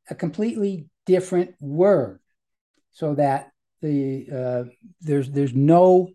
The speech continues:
historical relationship between male and female. Now, what's interesting is that, especially when you look at male and female, you'll find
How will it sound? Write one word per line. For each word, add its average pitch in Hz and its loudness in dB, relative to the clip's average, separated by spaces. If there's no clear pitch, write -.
historical 165 2
relationship 156 -2
between 147 -2
male 143 -4
and 139 -8
female. 160 -6
Now, 160 -2
what's 151 -6
interesting 147 -2
is 120 -14
that, 147 -8
especially 208 -2
when 156 4
you 147 6
look 143 2
at 139 -8
male 147 0
and 123 -10
female, 123 -4
you'll 156 2
find 196 4